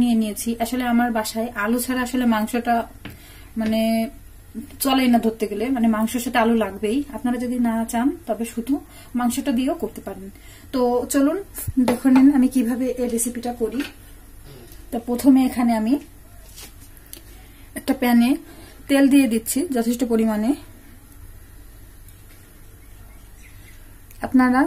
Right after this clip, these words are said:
আন্দাজ মতো দিয়ে নেবেন। তারপর এখানে আমি দিয়ে দিব পেঁয়াজ কুচি। পেঁয়াজ কুচিটা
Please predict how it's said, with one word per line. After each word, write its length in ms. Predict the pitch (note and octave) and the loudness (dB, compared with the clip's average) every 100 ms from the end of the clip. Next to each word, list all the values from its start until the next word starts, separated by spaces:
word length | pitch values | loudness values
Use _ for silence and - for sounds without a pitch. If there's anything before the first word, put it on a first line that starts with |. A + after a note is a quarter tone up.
| - - - - - B3 | 0 -14 -20 -20 -2 2
আন্দাজ 220 | B3 A#3 B3 | 2 2 0
মতো 140 | B3 A3 | 0 0
দিয়ে 140 | A#3 G#3+ | 0 0
নেবেন। 220 | G#3 C4+ - - - - - - - - - - - - - - - - - - - - - - - - - | 0 -2 -2 -12 -20 -18 -18 -14 -14 -14 -16 -20 -20 -20 -20 -20 -20 -20 -20 -20 -20 -20 -20 -20 -20 -20 -6
তারপর 220 | B3 B3 B3+ | -6 -2 -2
এখানে 200 | B3 B3+ B3 | -2 -2 -2
আমি 100 | A#3 A#3 | -4 -2
দিয়ে 120 | A3+ G#3+ | -4 -4
দিব 120 | G#3 C4+ - - - - - - - - - - - - - - - - - | -6 -8 -8 -16 -20 -20 -20 -20 -20 -20 -20 -20 -20 -20 -20 -20 -20 -20 -10
পেঁয়াজ 240 | B3+ B3 A#3 - | -2 0 0 -6
কুচি। 260 | G#3+ - - - - - - - - - - - - - - - - - - - - - - - - - - - - - - - - - - - - - - - - - - - - - | -6 -6 -6 -8 -10 -10 -10 -10 -10 -10 -10 -12 -12 -12 -12 -12 -12 -12 -12 -12 -12 -12 -12 -12 -12 -12 -12 -10 -12 -10 -12 -12 -12 -12 -10 -8 -4 -4 -4 -4 -4 -6 -6 -8 -8 -2
পেঁয়াজ 180 | C4 - | -2 0
কুচিটা 280 | C#4 C#4 | 0 0